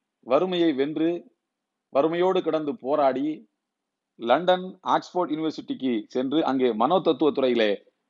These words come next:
முனைவர் பட்டத்தை பெறுகின்றார். அதன் பிறகு அவர் இன்னும் முயல்கிறார். முயன்று அமெரிக்காவினுடைய கலிபோர்னியா பல்கலைக்கழகத்தில் ஆறு வருடங்கள் அவர் தொடர்ந்து பேராசிரியராக இருக்கின்றார்.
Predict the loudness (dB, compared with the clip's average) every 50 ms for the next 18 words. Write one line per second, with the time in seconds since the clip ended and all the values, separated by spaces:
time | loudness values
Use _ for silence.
0 | _ _ _ _ _ -4 -2 2 4 6 6 4 4 2 -2 -4 -4 -4 -4 -2
1 | -4 -4 -4 -6 -6 -6 -4 -4 -4 -6 -8 -12 -12 -12 -12 -14 _ _ _ _
2 | _ _ _ _ _ _ _ _ _ _ _ _ _ _ _ _ _ _ _ 4
3 | 4 4 6 4 4 6 6 6 6 6 4 4 2 2 0 0 -2 -4 -4 -4
4 | -4 -2 0 0 0 0 0 0 0 -2 -2 -6 _ _ _ _ _ _ _ _
5 | _ _ _ _ _ _ _ _ _ -2 0 0 2 2 2 0 0 0 0 0
6 | 0 0 2 2 2 2 2 0 -2 -4 -2 -4 -4 -4 -4 -6 -6 -4 -2 -2
7 | -2 -2 -2 -2 -2 -4 -2 -2 -4 -4 -4 -6 -6 -8 -8 -8 -10 -12 _ _
8 | _ _ _ _ _ _ _ _ _ _ _ _ -6 -4 -2 0 2 2 2 2
9 | 0 0 -2 -4 -4 -4 -4 -6 -6 -6 -6 -8 -10 -12 _ _ _ _ -6 -4
10 | -4 -4 -4 -6 -10 -12 -10 -8 -8 -8 -6 -6 -4 -4 -6 -6 -4 -2 0 0
11 | 0 0 -2 -4 -4 -2 -2 -2 -2 -4 -6 -6 -6 -6 -8 -8 -8 -10 -16 -18
12 | -14 -12 -12 -12